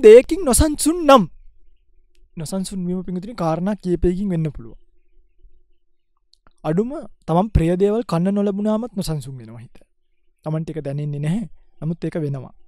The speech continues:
තමන් කැමති දේවල් කැමති විදිහට වෙන්නේ නැති වුණාමත් මිනිස්සුන්ට නොසන්සුන් මොන එක කර-, වෙන්නේ නැහැ කියලා. එහෙම වෙනවා. එහෙම වෙන්න පුළුවන්. මොන තරම් වර්ධිත හිතකට උනත් එහෙම වෙන්න පුළුවන්. ඊළඟට ඒක තමයි හිතේ හැටි.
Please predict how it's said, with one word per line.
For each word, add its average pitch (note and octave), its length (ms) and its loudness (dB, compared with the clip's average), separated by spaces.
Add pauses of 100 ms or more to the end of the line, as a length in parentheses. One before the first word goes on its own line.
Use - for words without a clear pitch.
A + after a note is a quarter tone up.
(1800)
තමන් F3+ 240 2
කැමති F#3+ 280 2
දේවල් A3 340 6
කැමති F3+ 260 0
විදිහට A3+ 300 0
වෙන්නේ G3+ 200 4
නැති F#3 180 0
වුණාමත් D3+ 380 -4
මිනිස්සුන්ට C#3+ 440 -10 (200)
නොසන්සුන් C#3+ 500 -8 (200)
මොන D3 140 -10
එක - 1300 -16
කර-, D3 240 -10
වෙන්නේ D#3+ 200 -4
නැහැ D3 160 -6
කියලා. - 280 -16
එහෙම E3+ 160 -6
වෙනවා. D#3 340 -2 (540)
එහෙම D#3 180 -8
වෙන්න D3+ 220 -2
පුළුවන්. C#3+ 160 -10
මොන C#3+ 300 -14
තරම් E3 220 -4 (400)
වර්ධිත D#3+ 300 -4
හිතකට D#3+ 380 -6
උනත් E3+ 220 -8
එහෙම D#3+ 160 -2
වෙන්න D3 180 -6 (100)
පුළුවන්. B2+ 300 -8 (2000)
ඊළඟට D#3 360 -2
ඒක F#3 120 -4
තමයි C4 180 0
හිතේ D4+ 200 4
හැටි. B3+ 240 0